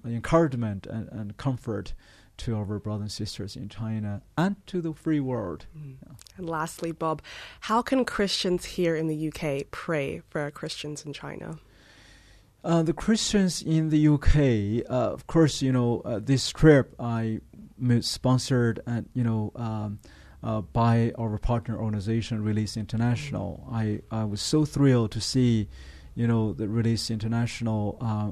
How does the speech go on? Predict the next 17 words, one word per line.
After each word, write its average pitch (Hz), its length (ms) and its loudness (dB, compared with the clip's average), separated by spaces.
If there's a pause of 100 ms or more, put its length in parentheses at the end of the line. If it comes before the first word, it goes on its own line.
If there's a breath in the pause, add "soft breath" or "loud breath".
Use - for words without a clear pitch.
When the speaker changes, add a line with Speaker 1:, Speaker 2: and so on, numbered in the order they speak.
Speaker 1:
actually 110 440 -4
had 104 300 0
this, 110 280 -4
uh, 104 240 -2 (400 soft breath)
uh, 120 60 -8
uh, 101 360 -6 (440)
three 147 320 8
months, 131 520 2
uh, 117 200 -4 (100)
prayer 123 520 6 (320 soft breath)
bulletins. 123 680 6 (120)
Um, 113 400 0 (400 soft breath)
you 120 100 0
know, 110 360 4
uh, 110 280 0 (180)
every, 120 480 6 (220)
uh, 110 240 0